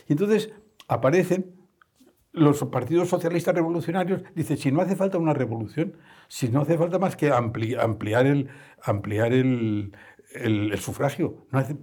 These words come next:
vamos a darles el voto también a los, a los trabajadores, a los obreros, a la gente que, pobre, pero nos podemos permitir eso, y ellos, y entonces ya te-, tendremos a todas las clases representadas en el Parlamento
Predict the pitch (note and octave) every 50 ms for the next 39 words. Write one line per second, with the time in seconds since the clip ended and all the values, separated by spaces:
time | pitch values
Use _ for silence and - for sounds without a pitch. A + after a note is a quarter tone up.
0 | - - A2 A#2 A2+ A#2 A2 C#3+ D3 D3 D3 D3 B2+ C3+ D3 C#3+ C#3 D#3 D#3 E3
1 | D3+ D3+ D3 D3 E3+ F3+ E3+ - - - - - - - D3+ A#2+ G#2+ G2 G#2 F#2
2 | E2 - - _ - - - _ - _ - - G2 G2 G2+ - - - - -
3 | - - - - B2+ C#3 D3+ D#3+ D3 D#3 D3+ A#2+ - A#2 A2 B2+ D#3 D#3+ D#3 D3
4 | D#3 A#2+ G2+ - D3 C#3 D3+ C#3+ C#3 - - E3+ F3 E3 F#3 F#3 F#3 - - -
5 | - - - - - - _ - - _ _ _ - B3+ A3+ - _ _ _ _
6 | - - C3+ B2 A#2+ B2 B2 B2 - - _ _ _ - C#3+ C3 C3 - - -
7 | A#2+ A2+ B2+ C3+ C3 - - C3+ B2+ C#3 C#3 - D#3 D3+ D#3+ E3 - - E3+ G3
8 | - - - _ _ _ _ _ _ _ _ _ _ _ _ _ _ _ _ _
9 | _ E3 C#3+ B2+ C3+ B2+ A#2 A#2 C3+ C#3 - - - C#3 A#2+ A2 - - A2 A2
10 | G#2 A2 B2+ B2 - F3+ E3+ - - - G#2 G#2 G2 G2 G#2+ B2 B2+ - E3+ C#3+
11 | - - B2 B2 - F#3+ - - D3 B2+ - C3 A#2+ A2 B2+ B2+ - D3 A#2+ G2
12 | B2 B2+ B2 C#3 C3 C3 A2+ C#3+ C#3+ B2+ - - C#3+ D3 D3 D#3+ F3 E3 C#3 F#3+
13 | G3 F#3+